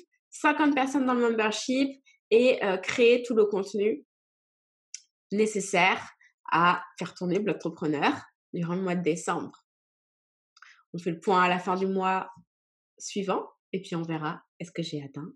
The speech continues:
ces objectifs-là. Euh, dis-moi vraiment en commentaire, qu'est-ce que tu penses un peu de ce, cette review du mois de novembre ? Est-ce que tu trouves ça cool d'avoir un petit peu les, les coulisses ? Je veux vraiment savoir parce que, euh, bah, ton avis m'intéresse, tout simplement.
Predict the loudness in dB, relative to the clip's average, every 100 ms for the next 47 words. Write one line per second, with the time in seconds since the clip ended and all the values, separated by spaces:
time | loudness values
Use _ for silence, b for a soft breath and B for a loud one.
0 | _ -14 -12 -10 -12 -14 -14 -4 -4 -4
1 | -14 -20 B B B B -2 0 2 2
2 | 2 4 6 6 4 0 -2 -2 -2 -2
3 | -4 -4 -6 -8 -14 _ -12 -8 -8 -6
4 | -8 -8 -6 -8 -6 -6 -6 -8 -6 -6
5 | -6 -10 _ _ _ -4 -4 0 2 4
6 | 4 2 0 -2 -2 -2 -2 -2 -4 -4
7 | -4 -6 -6 -6 -6 -6 -4 -4 -8 b
8 | b _ -6 -2 0 0 -2 -10 -10 -4
9 | -2 -2 -2 -4 -4 -6 -6 -8 -12 -10
10 | -6 -4 -2 0 -2 -2 -2 -2 -2 -4
11 | -8 -12 _ _ _ -10 -8 -8 -8 -6
12 | -4 -4 -4 -6 -6 -10 -14 _ _ _
13 | _ -6 -6 -6 -14 -8 -4 -4 -4 -6
14 | -10 -12 -12 -14 _ -14 -14 -12 -14